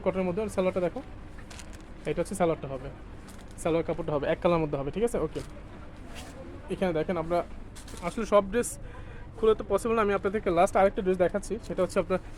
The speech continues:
এই যে এই ড্রেসটা একটু খুলে দেখো, একটু মাস্টার টাইপের কালার, হ্যাঁ এই ড্রেসটা একটু খুলে দেখো। আর এইখান থেকেও যদি আপনাদের কোনো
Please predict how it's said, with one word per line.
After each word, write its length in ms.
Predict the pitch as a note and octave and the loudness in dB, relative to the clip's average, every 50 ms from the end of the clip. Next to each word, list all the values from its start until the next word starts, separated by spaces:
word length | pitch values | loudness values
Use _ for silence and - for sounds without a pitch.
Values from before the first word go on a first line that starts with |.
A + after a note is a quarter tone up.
| - - - - | -12 -6 0 2
এই 40 | G3 | 2
যে 60 | G3+ - | 6 6
এই 60 | B3+ C4 | 6 8
ড্রেসটা 200 | B3 A#3 - A#3 | 8 6 4 4
একটু 100 | G3+ G#3+ F#3+ | 0 0 4
খুলে 120 | G3 F3 D3 C#3+ | 6 6 6 6
দেখো, 160 | C#3 - G3+ - - - - - - | 4 0 -2 -4 -4 -10 -14 -10 -6
একটু 120 | - E3+ E3+ | -2 2 2
মাস্টার 220 | E3 E3 - - E3 | 2 2 0 -2 -4
টাইপের 180 | - D#3+ E3 D#3 - | -2 -2 -2 0 0
কালার, 180 | D3 D#3 G3 G#3 - - | 2 2 0 0 -2 -6
হ্যাঁ 120 | D#3 D3 - | -6 -2 2
এই 60 | F#3+ F#3 | 2 2
ড্রেসটা 180 | F#3 E3+ - F3 | 0 0 -4 -4
একটু 100 | D#3+ - - | -6 -4 -2
খুলে 100 | D#3 C#3 C3+ | -2 -2 -2
দেখো। 140 | C3 - - - - - - - - - - - - - - - - - - - - - - - - - - D3+ | -4 -6 -10 -12 -12 -12 -12 -12 -10 -10 -10 -8 -8 -10 -10 -10 -12 -12 -12 -12 -12 -12 -12 -12 -10 -4 0 2
আর 80 | D#3 D3+ F#3+ | 2 4 4
এইখান 160 | F#3+ - A#3+ A3 | 4 4 4 2
থেকেও 160 | A3 A#3+ C4 A3+ A#3+ | 2 2 0 2 4
যদি 80 | A3 G#3 | 6 6
আপনাদের 200 | F#3+ G#3 G#3 G#3 G3 G3+ | 6 8 6 6 6 6
কোনো 120 | G3+ G3+ | 4 2